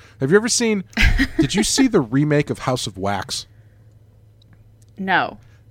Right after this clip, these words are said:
Speaker 1: Actually not bad, the one with Paris Hilton in it.
Speaker 2: Really?
Speaker 1: Yeah. It's not bad, but it's really a re-, it's really more of a remake of Tourist Trap than it is House of Wax. But we can talk about that when we get to it.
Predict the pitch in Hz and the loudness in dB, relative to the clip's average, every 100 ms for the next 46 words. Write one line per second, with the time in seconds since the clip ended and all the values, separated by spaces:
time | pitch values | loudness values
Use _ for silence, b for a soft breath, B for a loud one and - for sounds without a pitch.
0 | _ - 151 185 - 240 214 170 156 - | _ -4 0 2 0 0 2 4 4 4
1 | 117 95 80 101 120 113 110 117 113 - | 0 -2 -4 -6 -6 -6 -6 -4 -4 -2
2 | 120 123 - 131 494 220 143 - - 127 | -4 -4 -2 -2 0 0 -2 -12 -4 -2
3 | 110 - b b b b 147 - 147 175 | -2 -4 b b b b -6 -4 2 2
4 | - 180 180 202 - _ 143 143 - 120 | 4 4 6 4 -4 _ 2 2 2 -2
5 | 139 160 165 151 131 139 139 139 - 135 | 2 4 4 4 2 0 0 -6 -4 0
6 | 151 143 135 123 120 120 117 110 104 - | 2 2 2 0 0 -2 -4 -8 -10 -4
7 | 117 101 - 110 95 - 98 92 90 - | -4 -4 -8 -6 -6 -8 -10 -10 -10 -10
8 | 92 90 90 85 78 - - 110 117 120 | -10 -12 -12 -12 -12 -16 -10 -8 -8 -4
9 | 131 117 104 95 95 90 - 95 87 90 | -4 -4 -10 -10 -10 -10 -12 -12 -10 -10
10 | - 78 | -10 -14